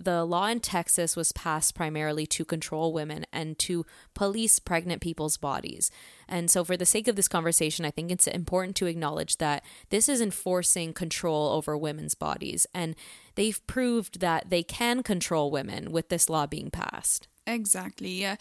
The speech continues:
Speaker 2: Millions in Texas are affected by the recent abortion law, but it's not just Texans that are affected by this. This law is, you know, a template that will influence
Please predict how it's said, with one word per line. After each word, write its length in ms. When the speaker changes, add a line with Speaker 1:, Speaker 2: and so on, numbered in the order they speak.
Speaker 2:
Millions 460
in 160
Texas 540
are 160
affected 500
by 240
the 140
recent 340
abortion 540
law, 260
but 240
it's 180
not 160
just 460
Texans 720
that 240
are 180
affected 540
by 180
this. 400
This 200
law 300
is, 240
you 120
know, 140
a 60
template 800
that 240
will 400
influence 640